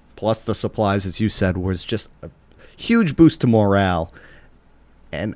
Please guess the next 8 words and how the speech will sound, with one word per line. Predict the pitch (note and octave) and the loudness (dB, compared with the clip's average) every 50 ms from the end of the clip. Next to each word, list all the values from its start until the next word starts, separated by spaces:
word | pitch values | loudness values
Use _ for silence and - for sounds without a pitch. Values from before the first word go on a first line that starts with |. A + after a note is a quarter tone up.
| - - - | -6 0 2
overall, | C#3+ C#3 B2+ B2+ B2 A#2 G#2+ G2+ | 4 6 6 8 8 8 8 6
it | G#2 | 2
was | G#2 - | 0 -2
just | A#2 G#2 - | -4 -6 -4
a | G2 | -6
really | F#2+ G2 G2 G2 G2+ G2 F#2+ F#2+ F2 | -6 -4 -2 0 2 2 2 0 -2
cool | - - F#2+ E2 D2+ | -4 -6 -6 -6 -6
structure. | - - - C2+ B1+ - - - - - | -8 -6 -6 -6 -6 -8 -10 -12 -12 -12